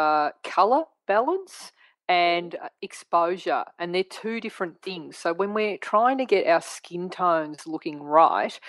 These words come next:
Speaker 1: we wanna make sure that they're exposed correctly,
Speaker 2: Mm.
Speaker 1: and then we've got this whole other issue of, uh, getting the colour balance or the colour tone in the image correct to suit that skin tone. So we're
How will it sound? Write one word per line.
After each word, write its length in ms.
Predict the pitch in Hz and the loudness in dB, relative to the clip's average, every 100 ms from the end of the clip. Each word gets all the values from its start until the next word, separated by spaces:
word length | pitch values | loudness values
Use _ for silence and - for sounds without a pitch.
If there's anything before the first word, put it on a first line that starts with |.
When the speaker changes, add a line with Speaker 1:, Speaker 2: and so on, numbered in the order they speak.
| - - | -18 -8
Speaker 1:
we 100 | 180 | -4
wanna 260 | 185 220 220 | 2 4 4
make 280 | 202 170 - | 4 2 -2
sure 340 | - 165 156 | -8 -6 -4
that 180 | 151 - | -6 -4
they're 160 | 156 131 | -4 -4
exposed 580 | - - 240 320 294 | -8 2 4 4 0
correctly, 640 | - 175 147 - 151 131 156 | -6 -4 -4 -6 -6 -6 -6
Speaker 2:
Mm. 260 | - - - | -10 -14 -6
Speaker 1:
and 120 | 180 | -2
then 120 | 202 | 0
we've 120 | 214 | 0
got 160 | 202 185 | 2 0
this 140 | 165 | 0
whole 500 | - - 180 196 208 | -8 2 8 10 10
other 220 | 180 170 160 | 8 6 2
issue 580 | 165 165 - 175 165 156 | -6 -12 -12 -8 -8 0
of, 420 | 156 151 156 143 - | 4 6 4 0 0
uh, 280 | 151 147 117 | 2 2 0
getting 380 | 165 156 156 156 | -4 -4 -6 -8
the 140 | 147 - | -8 -8
colour 460 | - - 190 190 170 - | -10 0 2 4 2 0
balance 520 | 151 165 208 147 131 - | 0 2 2 0 -10 -10
or 140 | 165 | -8
the 100 | 160 | -8
colour 320 | - 170 170 | -4 -2 -2
tone 560 | 165 - 180 180 202 185 | -4 -6 0 2 2 -2
in 100 | 156 | -8
the 180 | 147 151 | -10 -12
image 300 | 151 151 - | -12 -12 -12
correct 500 | - 165 151 143 - | -6 0 0 -2 -8
to 80 | - | -20
suit 320 | - - 165 | -12 -8 -4
that 140 | 156 - | -4 -6
skin 320 | - 208 269 | -10 -14 -10
tone. 340 | 269 175 95 | -2 -2 -2
So 120 | - | -10
we're 80 | 156 | -8